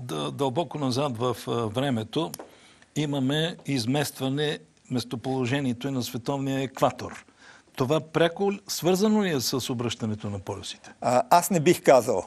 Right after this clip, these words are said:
Speaker 2: Значи, не трябва да смесваме, а, полюсите на въртене, механичните
Speaker 1: Да.
Speaker 2: полюси на въртене, с които е свързан екватора. Нали, екватора е перпендикулярната
Speaker 1: Точно.
Speaker 2: линия на тази, която, м, около
Speaker 1: Свързва
Speaker 2: която оста,
Speaker 1: двата географски
Speaker 2: да, с
Speaker 1: полюса.
Speaker 2: двата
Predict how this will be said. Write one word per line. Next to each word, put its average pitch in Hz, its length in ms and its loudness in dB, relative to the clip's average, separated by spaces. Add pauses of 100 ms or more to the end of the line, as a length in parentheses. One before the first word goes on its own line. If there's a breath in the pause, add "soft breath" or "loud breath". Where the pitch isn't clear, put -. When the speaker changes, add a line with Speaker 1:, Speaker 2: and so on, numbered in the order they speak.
Speaker 2:
Значи, 143 320 2
не 139 120 0
трябва 160 280 8
да 147 100 4
смесваме, 151 840 4 (160)
а, 123 260 2
полюсите 143 540 2
на 131 120 -4
въртене, 127 720 0
механичните 123 560 -8
Speaker 1:
Да. 110 100 -6 (100)
Speaker 2:
полюси 120 240 -4
на 120 120 -10
въртене, 117 480 -6
с - 240 -4
които 139 300 2
е 117 40 4
свързан 120 440 -2
екватора. 113 640 -8 (200)
Нали, 113 260 -12
екватора 120 720 -4
е 147 100 -6 (240)
перпендикулярната 113 1000 -2
Speaker 1:
Точно. 110 320 -2
Speaker 2:
линия 110 180 -8
на 127 140 -8
тази, 120 380 -4
която, 117 720 -6 (140)
м, 165 60 -18 (580)
около 123 260 -8
Speaker 1:
Свързва 123 200 0 (120)
Speaker 2:
която 120 180 -2
оста, 117 120 -4
Speaker 1:
двата 123 260 2
географски 120 480 0
Speaker 2:
да, 110 60 -8
с - 40 -12
Speaker 1:
полюса. 95 360 -12
Speaker 2:
двата 113 420 -2